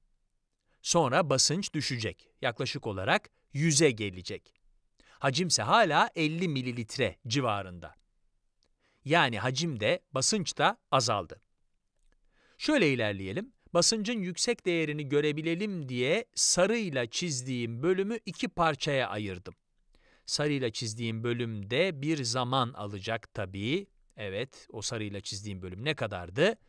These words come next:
Hemen işaretleyelim. Evet, bu kısım yaklaşık olarak sıfır virgül yirmi beş saniye sürüyordu.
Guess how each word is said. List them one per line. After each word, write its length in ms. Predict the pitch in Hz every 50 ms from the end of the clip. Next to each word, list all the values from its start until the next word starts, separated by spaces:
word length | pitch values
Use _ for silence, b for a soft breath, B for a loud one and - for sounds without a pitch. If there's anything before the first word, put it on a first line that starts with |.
| _ _ _ _ _ _ _ _ _ _
Hemen 280 | - 160 147 131 117 117
işaretleyelim. 840 | 107 - 123 107 101 98 92 87 - - 101 87 85 104 160 208 202 _ _ _ _ _ _ _ _ _ _ _ _
Evet, 240 | 165 135 101 - -
bu 80 | 180 -
kısım 400 | - 131 - - 170 220 262 _ _ _ _ _ _ _ _ _ _ _
yaklaşık 560 | - 131 139 135 _ 139 135 120 - 247 220 220
olarak 380 | 196 180 180 196 220 - _ _ _ _ _ _ _ _ _ _
sıfır 380 | - - 269 220 - 165 147 135
virgül 560 | 120 117 120 160 220 226 180 156 180 233 202
yirmi 360 | 175 170 185 190 185 185 165
beş 220 | 175 170 151 -
saniye 360 | - - 131 107 104 104 101 98
sürüyordu. 540 | - - 127 113 101 95 92 85 - -